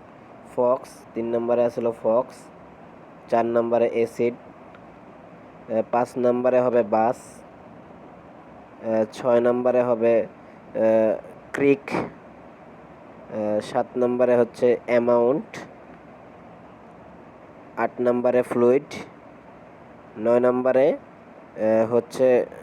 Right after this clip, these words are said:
টুল, আহ, দশ নম্বরে ভার্ব, এগারো নম্বরে সাইলেন্ট,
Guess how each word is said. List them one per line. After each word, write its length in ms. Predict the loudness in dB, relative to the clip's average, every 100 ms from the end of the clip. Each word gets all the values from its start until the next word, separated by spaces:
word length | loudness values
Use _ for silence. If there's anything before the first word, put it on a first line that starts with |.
| -20 -20 -20 -14 0
টুল, 360 | 2 4 4
আহ, 1500 | 0 -10 -20 -20 -20 -20 -20 -20 -20 -20 -20 -20 -10 -2 0 0 -2
দশ 260 | 0 0 0
নম্বরে 380 | 0 2 2 2
ভার্ব, 380 | 2 2 2 0 -10 -20 -20 -20 -20 -20 -20 -12
এগারো 440 | -4 -2 2 2 2
নম্বরে 460 | 0 0 2 2
সাইলেন্ট, 640 | 2 0 2 4 4 2